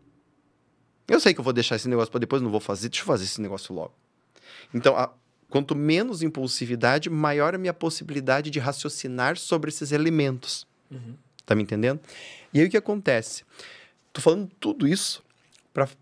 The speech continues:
Speaker 1: trazer o tema que você falou da complexidade.
Speaker 2: Uhum.
Speaker 1: Tá?
Speaker 2: Tô entendendo, tô entendendo.
Speaker 1: É, então o que que
Speaker 2: As vari-,
Speaker 1: acontece?
Speaker 2: pô, da hora o cara ter feito uma equação pra isso. E daí essas
Speaker 1: É.
Speaker 2: são as variáveis, acabou ou tem mais?
Speaker 1: São essas va-, as
Speaker 2: São essas
Speaker 1: variáveis.
Speaker 2: variáveis.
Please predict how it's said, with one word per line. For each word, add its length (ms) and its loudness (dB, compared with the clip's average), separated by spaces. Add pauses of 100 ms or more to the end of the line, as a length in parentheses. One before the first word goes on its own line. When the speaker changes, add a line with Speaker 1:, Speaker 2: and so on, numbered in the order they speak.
Speaker 1:
trazer 300 2
o 60 -2
tema 240 0
que 80 -12
você 100 -4
falou 200 -2
da 100 -2
complexidade. 1040 -2 (120)
Speaker 2:
Uhum. 320 -12 (160)
Speaker 1:
Tá? 180 4
Speaker 2:
Tô 120 -2
entendendo, 460 -10
tô 80 -14
entendendo. 300 -12
Speaker 1:
É, 300 6
então 200 0
o 40 0
que 120 -10
que 80 -8
Speaker 2:
As 60 -6
vari-, 120 2
Speaker 1:
acontece? 300 4
Speaker 2:
pô, 100 0
da 120 0
hora 200 0
o 20 -8
cara 200 0
ter 100 -8
feito 240 -10
uma 120 -8
equação 460 -8
pra 160 -12
isso. 220 -16 (180)
E 80 -4
daí 140 4
essas 240 4
Speaker 1:
É. 60 10
Speaker 2:
são 100 6
as 60 -6
variáveis, 300 -2
acabou 260 -4
ou 60 -2
tem 120 -10
mais? 240 -6
Speaker 1:
São 260 6
essas 240 2
va-, 120 4
as 60 0
Speaker 2:
São 100 2
essas 120 -2
Speaker 1:
variáveis. 520 4
Speaker 2:
variáveis. 200 -20